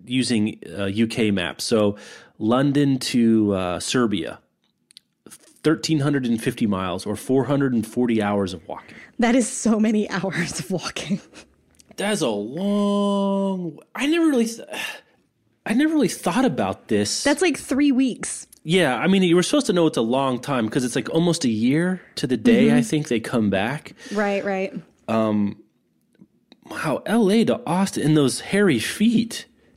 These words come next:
Speaker 1: That's, I mean, think of
Speaker 2: <laughs> But
Speaker 1: the
Speaker 2: they're
Speaker 1: impediments.
Speaker 2: big. They're big
Speaker 1: Yeah, which makes it
Speaker 2: feet.
Speaker 1: harder with short legs, I would think. I mean, your balance is all off. You got those short little legs. Like, that's a lot of steps
Speaker 2: <laughs>
Speaker 1: to get there.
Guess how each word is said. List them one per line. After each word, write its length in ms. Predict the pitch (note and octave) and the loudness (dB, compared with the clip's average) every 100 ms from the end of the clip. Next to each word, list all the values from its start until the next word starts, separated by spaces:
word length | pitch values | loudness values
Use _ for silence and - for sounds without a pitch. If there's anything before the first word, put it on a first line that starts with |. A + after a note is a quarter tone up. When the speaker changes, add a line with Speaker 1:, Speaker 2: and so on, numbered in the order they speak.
| _ A#4 | _ 0
Speaker 1:
That's, 260 | G3 A3 - | 2 2 0
I 140 | D3 E3+ | 2 4
mean, 180 | E3+ | 4
think 280 | D#3+ A#3 A3+ | 4 2 4
of 60 | F3+ | 4
Speaker 2:
<laughs> 20 | |
But 60 | D3 | 6
Speaker 1:
the 60 | |
Speaker 2:
they're 100 | - | 6
Speaker 1:
impediments. 680 | - - G#4 B3+ G#3+ B3 A#3+ | 4 4 6 4 2 -2 -4
Speaker 2:
big. 100 | - | -4
They're 140 | C4 C4 | -2 0
big 380 | A#3 F4 D#4 F#3+ | 0 0 2 4
Speaker 1:
Yeah, 60 | |
which 180 | A3 G3+ | 4 4
makes 200 | A#3 G3+ | 4 2
it 40 | |
Speaker 2:
feet. 80 | C#3 | 0
Speaker 1:
harder 300 | - A3+ C#4+ | 0 2 4
with 140 | A3+ D3+ | 2 2
short 280 | - B2 G#2+ | 2 0 2
legs, 280 | G2+ F#2+ | -2 -2
I 80 | F#2+ | -4
would 200 | F#2 F#2 | -2 -4
think. 460 | - D#3+ G#3+ F3 G#2 | -2 0 0 -2 -2
I 60 | |
mean, 160 | A#2 A#2+ | 0 2
your 140 | G#2+ | 2
balance 440 | G2+ A#2+ F#3+ G3 - | 2 0 0 0 -2
is 140 | E3 | -2
all 160 | E3 D#3 | 0 0
off. 240 | D3 C#3+ | 0 -2
You 60 | A#2+ | -2
got 140 | A2+ A2 | 0 0
those 140 | G2+ | -2
short 260 | - D#3+ E3 | 2 2 4
little 260 | D3+ A#2 | 2 2
legs. 320 | G#2+ C3 C3+ | 2 0 -2
Like, 140 | A#2+ G#2 | -2 0
that's 220 | F3 G3+ | -2 0
a 40 | B2+ | 0
lot 260 | A#2 D3+ | 2 2
of 40 | B2 | 0
steps 640 | - A2+ - - - - - | -2 -4 -4 -8 -10 -10 -12
Speaker 2:
<laughs> 720 | - - - - _ - - | -14 -14 -20 -20 _ -20 -10
Speaker 1:
to 100 | G#2+ | -6
get 260 | G#2+ G#2 - | -4 -4 -6
there. 300 | G1+ - | -10 -12